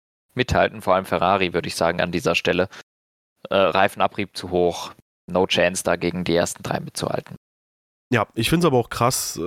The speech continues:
Speaker 2: wenn du, gerade wenn du über die Probleme bei deinem Auto Bescheid weißt, warum probierst du dann überhaupt eine Einstop? Also,
Speaker 1: Ja.
Speaker 2: weiß ich nicht, ne, dass wenn ein Aston Martin das anfangs der Saison mal in Erwägung gezogen hätte, einen Stopp weniger zu machen,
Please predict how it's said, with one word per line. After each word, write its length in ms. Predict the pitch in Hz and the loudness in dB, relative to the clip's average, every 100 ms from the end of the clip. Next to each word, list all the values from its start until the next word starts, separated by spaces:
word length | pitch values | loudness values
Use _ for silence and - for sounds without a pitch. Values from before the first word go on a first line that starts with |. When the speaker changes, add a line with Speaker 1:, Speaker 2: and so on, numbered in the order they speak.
| 107 | -2
Speaker 2:
wenn 260 | 110 113 113 | 0 2 2
du, 380 | 113 113 113 - | 4 4 2 0
gerade 280 | 117 117 107 | 0 2 2
wenn 140 | 104 | 2
du 120 | 110 | 4
über 220 | 113 107 107 | 4 2 0
die 240 | - 110 | -4 -8
Probleme 420 | - 107 110 113 | -4 0 2 4
bei 140 | 107 104 | 2 2
deinem 200 | 107 104 | 2 2
Auto 280 | 117 120 | 2 2
Bescheid 400 | 117 107 110 113 117 | 0 0 2 2 2
weißt, 260 | 113 - - | 0 0 -2
warum 240 | 104 110 | 0 0
probierst 480 | - 107 120 123 - | 0 0 2 2 2
du 60 | |
dann 140 | 113 113 | 2 2
überhaupt 360 | 107 107 - | 2 0 0
eine 120 | 113 101 | 0 2
Einstop? 560 | 107 117 - 104 - _ _ _ _ _ _ _ _ _ - | 2 2 0 -2 -2 _ _ _ _ _ _ _ _ _ -2
Also, 300 | 104 107 104 | 2 4 4
Speaker 1:
Ja. 220 | 107 95 - _ _ _ _ _ - | 4 4 0 _ _ _ _ _ -2
Speaker 2:
weiß 220 | 107 98 | -2 -2
ich 120 | - | -2
nicht, 240 | 101 - _ - | -2 -2 _ -2
ne, 140 | 123 113 | 0 2
dass 340 | 127 - 117 | 0 0 0
wenn 400 | 123 131 127 92 | 2 4 4 4
ein 40 | 123 | 2
Aston 320 | 123 - 117 | 2 0 2
Martin 360 | 110 131 123 | 2 2 2
das 280 | 123 - - - - _ _ _ _ _ | 2 0 -4 -8 -20 _ _ _ _ _
anfangs 360 | 117 120 127 117 | -2 0 0 0
der 100 | 123 | 0
Saison 300 | 117 117 120 | 2 2 4
mal 80 | 120 | 4
in 60 | |
Erwägung 360 | 113 110 113 120 | 4 4 4 2
gezogen 360 | 120 - 117 113 | 0 2 2 4
hätte, 220 | 110 113 | 2 2
einen 140 | 107 | 2
Stopp 260 | - 110 110 | 2 0 2
weniger 300 | 107 117 117 | 2 4 2
zu 120 | - | 2
machen, 240 | 110 117 | 0 0